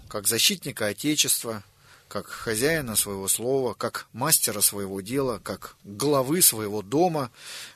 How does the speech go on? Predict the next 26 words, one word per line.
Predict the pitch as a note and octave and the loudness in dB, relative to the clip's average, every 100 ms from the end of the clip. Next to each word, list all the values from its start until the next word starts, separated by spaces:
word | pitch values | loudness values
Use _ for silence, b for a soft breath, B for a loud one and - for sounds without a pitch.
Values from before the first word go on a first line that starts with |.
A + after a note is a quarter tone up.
| - | -4
как | A2+ - | -4 -2
мужа | B2 D3+ C3 | -4 -2 2
своей | A#2+ A#2 A#2 A2 | 2 2 0 -2
жены | G#2 A2+ D#3+ | -2 -4 -4
и | F3+ - A2+ | -6 -6 -6
отца | - G#2 - - B2 | -6 -6 -2 -2 2
своих | A#2+ G#2+ G#2+ G2+ | 0 0 -6 -8
детей. | G2+ - F#2 E2+ B B B B B B B | -12 -12 -12 -14 B B B B B B B
Вот | - G#2+ A2 A2 - | -18 -12 -8 -8 -8
порассуждаем | A#2 B2 D3 B2+ C#3+ C3 A#2 | -4 0 0 0 0 0 -2
на | A#2 | -6
эту | A2+ A#2 | -8 -8
тему, | - F3 E3+ D3+ C3 G#2 - | -6 -4 -4 -4 -8 -10 -14
а, | A#2 A2+ A2 G#2+ G#2+ G#2 G2+ F#2+ B B B B B B B - | -12 -10 -8 -8 -8 -10 -12 -14 B B B B B B B -20
м, | G2+ G2+ G2+ - - F2+ - - | -16 -14 -14 -16 -16 -18 -20 -10
с | G#2 | -6
духовной | - C#3 - C#3+ A#2+ A2+ | -2 -2 2 0 0 -4
точки | C3 A2+ - | -2 -2 -2
зрения, | G#2 C3 D#3+ D3+ C3+ A#2+ G#2 | -4 -4 -4 -4 -4 -6 -6
как | - A2+ | -6 -6
мы | A2+ | -6
это | G#2+ G#2 | -8 -8
применяем | B2 A#2 A#2 A2 C3 D#3 C#3 | -8 -8 -8 -6 -4 -4 -2
в | |
своей | - C3+ C#3+ | -2 -2 -2
жизни, | C3+ C3+ C#3 B2+ B2+ A2 | -2 -2 -4 -4 -8 -10